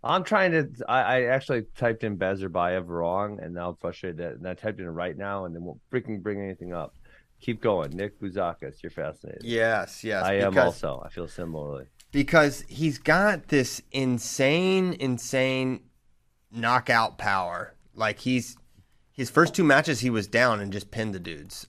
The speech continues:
Speaker 2: Uh, the cradle he hit was,
Speaker 1: Mm-hmm.
Speaker 2: I don't even qu-, quite understand how he was able to take him over with it. Like, it's not, the, when I watch my Ben Askren D V Ds, he was not in the position where you start rolling dudes over. Um,
Speaker 1: He was
Speaker 2: can we
Speaker 1: not in a
Speaker 2: pull,
Speaker 1: good
Speaker 2: actually,
Speaker 1: position.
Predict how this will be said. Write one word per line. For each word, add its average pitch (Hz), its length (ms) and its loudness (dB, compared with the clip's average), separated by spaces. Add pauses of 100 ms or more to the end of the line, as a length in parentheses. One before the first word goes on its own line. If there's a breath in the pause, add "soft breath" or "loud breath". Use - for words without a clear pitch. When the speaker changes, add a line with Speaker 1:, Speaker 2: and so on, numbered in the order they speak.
Speaker 2:
Uh, 107 140 -2
the 98 120 -6
cradle 156 680 2
he 175 200 0
hit 202 420 0
was, 117 400 0 (420 soft breath)
Speaker 1:
Mm-hmm. 92 260 -10
Speaker 2:
I 143 60 6
don't 190 160 6
even 170 260 6
qu-, - 320 -16
quite 151 460 4
understand 120 500 2
how 123 140 2
he 127 80 6
was 120 180 2
able 110 160 2
to 104 80 0
take 117 260 -4
him 95 140 -2
over 104 260 0
with 90 200 -4
it. 85 160 -8
Like, 92 340 -8 (260)
it's - 160 -18
not, 131 380 4 (120)
the, - 120 -8 (400 soft breath)
when 113 140 0
I 123 100 6
watch 135 300 4
my 117 120 4
Ben 117 200 6
Askren 113 420 4
D 95 140 0
V 95 120 -2
Ds, 92 300 -6
he 127 140 -2
was 120 160 0
not 117 160 6
in 113 80 -2
the 113 60 -4
position 104 420 -4
where 104 80 -6
you 101 80 -6
start 101 260 0
rolling 104 340 -2
dudes 101 280 -6
over. 104 400 0 (260 soft breath)
Um, 113 240 0
Speaker 1:
He 101 80 -2
was 101 120 -4
Speaker 2:
can 127 60 0
we 175 60 6
Speaker 1:
not 196 40 2
in 196 40 -4
a 185 40 -4
Speaker 2:
pull, 175 100 4
Speaker 1:
good - 80 0
Speaker 2:
actually, 151 300 2
Speaker 1:
position. - 20 2